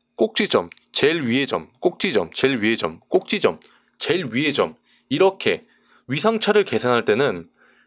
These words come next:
같은 값, 최고점, 최고점, 최고점 기준으로 해가지고 위상을 비교하는 거예요. 이거는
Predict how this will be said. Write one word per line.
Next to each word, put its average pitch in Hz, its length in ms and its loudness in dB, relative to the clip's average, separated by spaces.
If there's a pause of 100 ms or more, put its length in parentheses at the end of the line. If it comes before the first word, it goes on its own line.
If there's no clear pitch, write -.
(140)
같은 185 500 -2
값, 101 220 0 (920)
최고점, 180 420 0
최고점, 156 460 0
최고점 139 540 0 (680)
기준으로 147 500 0
해가지고 131 640 2
위상을 110 400 0
비교하는 113 400 -2
거예요. 82 260 -2 (240)
이거는 131 400 0